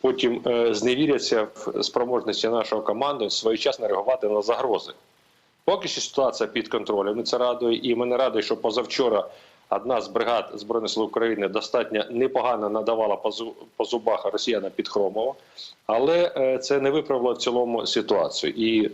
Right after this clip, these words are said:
завдання номер один визначиться ж нашому керівництву, е, в першу чергу, е, політичному, що їм потрібно. Їм потрібен, е, піар і, е, гарні фрази, чи їм потрібно безпосередньо зберегти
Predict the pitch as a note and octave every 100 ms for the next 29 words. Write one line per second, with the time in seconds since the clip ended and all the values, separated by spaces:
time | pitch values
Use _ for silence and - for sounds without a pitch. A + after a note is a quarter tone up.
0 | - A#2 A2 A#2+ C3 D3+ B2+ B2 B2 B2
1 | A#2+ F3+ F#3 - - - A#2 A#2 G#2 G#2
2 | - F#2 - - A2+ A2 G#2+ G2 A2+ B2+
3 | D3 - G2+ - - _ _ - G#2 G2+
4 | G2 G2 F#2 - - G2+ B2+ A2 G#2+ G#2
5 | - G2+ G2+ G2+ - - B2+ C3+ C3+ G2+
6 | - F2+ E2+ - C3+ A2 - G#2 A2+ F#2
7 | F2+ G#2 A#2 A#2 B2+ B2 - A#2 A2+ A2+
8 | A2 A2 G#2 G2+ - - _ _ - A#2+
9 | B2 A#2 G#2 - A#2+ A2 G#2+ F2+ G2+ G#2
10 | - A2 A2+ A2 - G3 C3 G2 - B2+
11 | C#3 A#2 A2 D#3 B2 G#2+ G#2 A2+ C#3 C3+
12 | G#2+ G2+ A2 A2+ - - A#2+